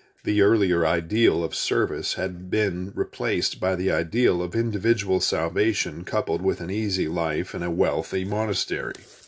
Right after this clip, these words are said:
The papacy itself experienced a period of serious decline between Nicholas the First and Leo the Ninth.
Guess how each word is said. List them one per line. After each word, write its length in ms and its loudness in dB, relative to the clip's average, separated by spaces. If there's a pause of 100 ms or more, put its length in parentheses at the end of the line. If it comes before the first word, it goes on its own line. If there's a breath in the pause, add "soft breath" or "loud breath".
(460 loud breath)
The 100 -2
papacy 560 2
itself 420 4
experienced 640 -4
a 100 -2
period 360 2
of 140 -2
serious 420 0
decline 580 -4
between 380 -6
Nicholas 380 -2
the 80 -8
First 540 0 (200 soft breath)
and 220 -4
Leo 260 2
the 140 -8
Ninth. 560 -4